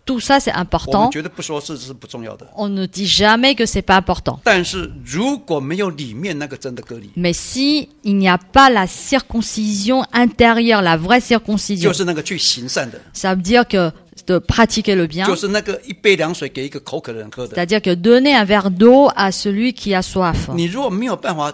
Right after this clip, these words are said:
Speaker 2: 做出耶稣基督的这样一个样式来，
Speaker 1: Si jamais tu peux pas agir de cette façon comme Jésus-Christ,
Speaker 2: 那你是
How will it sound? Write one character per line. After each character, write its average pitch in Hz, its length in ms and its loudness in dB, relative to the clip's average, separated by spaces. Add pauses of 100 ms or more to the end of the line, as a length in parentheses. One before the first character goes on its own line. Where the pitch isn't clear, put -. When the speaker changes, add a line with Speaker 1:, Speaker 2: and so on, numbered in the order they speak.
Speaker 2:
做 196 280 -4
出 170 340 -12
耶 170 100 -4
稣 151 160 -8
基 151 140 -10
督 135 140 -12
的 127 60 -12
这 165 120 -6
样 135 100 -4
一 - 20 -12
个 143 100 -12
样 143 180 -6
式 135 180 -8
来， - 100 -12
Speaker 1:
Si 254 360 -2
jamais 247 320 4
tu - 180 -4
peux 220 180 0
pas 233 260 0
agir 208 400 0
de 185 100 -4
cette 175 220 -4
façon 196 320 -2
comme 190 240 0
Jésus-Christ, 160 680 -2
Speaker 2:
那 233 140 -8
你 127 200 -10
是 135 280 -12